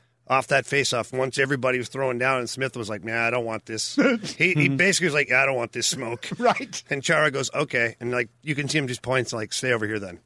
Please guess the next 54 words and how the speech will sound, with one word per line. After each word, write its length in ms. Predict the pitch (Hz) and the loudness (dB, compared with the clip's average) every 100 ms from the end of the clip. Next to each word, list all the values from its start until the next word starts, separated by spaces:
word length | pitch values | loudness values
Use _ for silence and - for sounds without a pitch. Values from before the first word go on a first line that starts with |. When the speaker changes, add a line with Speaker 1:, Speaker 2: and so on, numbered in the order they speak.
| _ _ | _ _
Speaker 1:
Don't 140 | 117 117 | -6 -4
go 100 | 120 | -4
near 160 | 113 | -4
the 60 | 110 | -6
fights." 420 | - 87 80 - - | -10 -12 -10 -10 -8
Speaker 2:
<laughs> 40 | - - - _ _ _ | -8 -10 -20 _ _ _
Speaker 1:
Eh, 100 | 139 143 - - _ _ - | -2 -2 -4 -20 _ _ -8
but 160 | 135 | -6
that's 240 | 160 147 - | -4 -2 0
respect. 640 | 170 - 196 311 - - | 0 0 0 0 -6 -12
Speaker 2:
Yeah. 160 | - 110 | -4 -4
Speaker 3:
Sure. 320 | - 202 139 - | 2 2 0 0
Speaker 1:
If, 320 | 180 - - - | -2 -2 -10 -10
if 200 | 156 139 | -6 -4
you 120 | 156 143 | -2 0
really 200 | 196 247 | 0 2
were 160 | 180 - _ | -2 -4 _
trying 260 | - 156 160 | -8 -4 -4
to 60 | 117 | -4
do 200 | 139 131 | -4 -2
it 40 | |
up, 120 | 160 - | -2 0
Chara 240 | 151 233 | 2 4
would 160 | 175 123 | 2 0
have 40 | |
just 140 | 127 117 | -4 -4
went 140 | 123 | 0
over 300 | 120 156 151 | 0 0 -2
and 260 | 113 107 123 | -2 -2 0
ripped 220 | 160 - | 0 0
that 200 | 127 - | -2 -2
guy's 280 | 110 98 - | -8 -8 -6
head 180 | 113 | -8
off. 280 | 78 - - _ _ _ _ _ _ - | -8 -16 -20 _ _ _ _ _ _ -2
You 120 | 131 | 0
know, 140 | 127 139 | 2 2
now, 340 | 147 117 170 - - _ | 2 2 2 -2 -20 _
if 160 | 147 - | -4 2
that 220 | 156 196 | 2 2
guy 120 | 202 | 0
would 120 | 190 143 | 0 2
have 60 | |
skated 320 | - - 156 120 | 0 0 0 2
right 260 | 123 147 | 2 2
at 120 | 139 - | 2 0
Chara 580 | - 147 180 120 113 - _ _ _ _ _ | 0 4 4 4 2 -2 _ _ _ _ _
and 280 | 139 131 120 - | 0 2 0 -10
did 240 | 113 151 131 | -4 -2 0
something 440 | - 131 127 139 | 0 0 -2 -4
or 40 | 107 | -2
jumped 360 | - 147 - | 0 0 0
him 80 | 127 | -4
from 180 | - 127 | -2 -2
behind, 600 | 110 127 185 160 139 | 0 2 4 4 2